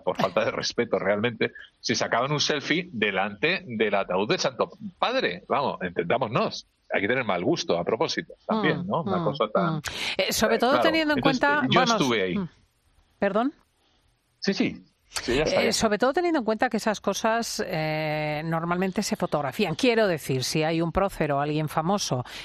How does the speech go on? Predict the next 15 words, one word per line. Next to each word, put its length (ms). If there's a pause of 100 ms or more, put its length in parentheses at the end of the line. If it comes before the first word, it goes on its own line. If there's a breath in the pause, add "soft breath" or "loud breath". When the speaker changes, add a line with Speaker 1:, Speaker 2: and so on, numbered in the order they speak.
Speaker 2:
que 80
está 180
en 60
el 100
funeral, 480
indudablemente 680
va 80
a 40
salir 300
en 120
las 180
agencias. 640
O 60
sea 200
que 220